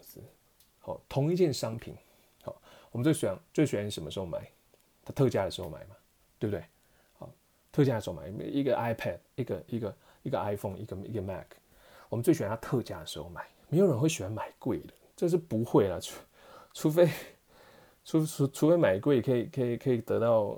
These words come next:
更，更，更多优惠的东西，要不然基本上啊，大家都会觉得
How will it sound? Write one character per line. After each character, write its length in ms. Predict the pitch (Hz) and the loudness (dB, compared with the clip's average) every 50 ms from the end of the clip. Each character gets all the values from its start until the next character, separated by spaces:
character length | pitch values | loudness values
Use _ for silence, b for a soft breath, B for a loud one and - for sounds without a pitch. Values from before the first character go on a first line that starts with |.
| - 143 139 | -8 -6 0
更， 280 | - 127 120 120 120 - - _ _ - - - - - _ - | 0 0 0 0 -6 -10 -14 _ _ -20 -20 -20 -20 -18 _ 0
更， 280 | - 127 117 110 110 | 0 0 0 0 0
更 200 | 107 123 113 110 | 0 0 0 2
多 160 | 101 104 101 | 2 0 0
优 160 | 98 101 98 95 | 2 0 -2 -2
惠 80 | 104 | -2
的 80 | 95 92 | -4 -4
东 160 | 87 92 95 | -6 -8 -10
西， 120 | - 104 | -6 -4
要 40 | 113 | 0
不 60 | 131 | 0
然 180 | 139 127 120 110 - | 0 -2 -2 -8 -10
基 260 | - - 135 135 147 | -10 -6 -2 -2 -2
本 200 | 151 92 - - | -2 -2 -6 -8
上 200 | - - 73 69 | -10 -10 -10 -10
啊， 80 | 65 - | -10 -10
大 120 | 117 113 113 | -4 -2 2
家 120 | 113 113 | 2 2
都 120 | 113 107 107 | 2 2 -2
会 100 | 110 104 | -2 -4
觉 160 | - 87 82 | -4 -6 -8
得 100 | 76 | -8